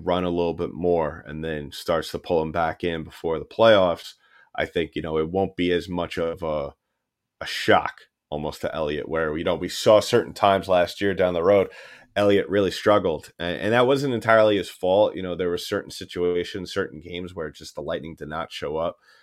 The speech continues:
And then there was other times where Elliott was just stone cold out there. And, and, you know, it was, you, we saw him kind of pick it up at the la-, at,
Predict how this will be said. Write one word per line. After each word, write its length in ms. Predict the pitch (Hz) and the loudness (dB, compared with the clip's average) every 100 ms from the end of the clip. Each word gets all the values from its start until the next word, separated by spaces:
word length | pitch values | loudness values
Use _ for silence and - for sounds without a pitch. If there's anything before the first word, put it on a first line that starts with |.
| _ - | _ -12
And 120 | 87 | -6
then 80 | 87 | -4
there 160 | 90 | -2
was 140 | 95 101 | -2 2
other 160 | 104 | 2
times 340 | 107 107 113 104 | 4 2 0 2
where 220 | 107 - | 0 0
Elliott 300 | 101 117 - | -2 -2 -4
was 140 | 98 | -8
just 260 | - 95 - | -10 -12 -10
stone 300 | - 87 107 | -6 -4 -6
cold 300 | - 127 131 | -4 -2 -2
out 200 | 73 73 | -6 -10
there. 240 | 65 53 _ _ _ _ _ _ _ - | -12 -14 _ _ _ _ _ _ _ -10
And, 400 | 92 85 82 76 | -6 -4 -6 -8
and, 420 | 82 85 82 76 98 _ _ _ _ _ _ _ 107 | -8 -8 -8 -10 -16 _ _ _ _ _ _ _ -4
you 80 | |
know, 180 | 95 87 | 0 0
it 60 | 82 | 0
was, 240 | 80 - | -6 -12
you, 180 | - 92 67 | -12 -10 -10
we 120 | 90 | -10
saw 400 | - 92 87 90 | -6 0 0 0
him 220 | 98 87 | -2 -4
kind 160 | 90 85 | -4 -4
of 80 | |
pick 200 | - 90 | -4 -2
it 60 | 90 | -2
up 100 | 90 | -4
at 80 | 90 | -2
the 80 | 90 | 0
la-, 240 | 87 87 - _ | 2 0 -4 _
at, 220 | 90 87 | -12 -12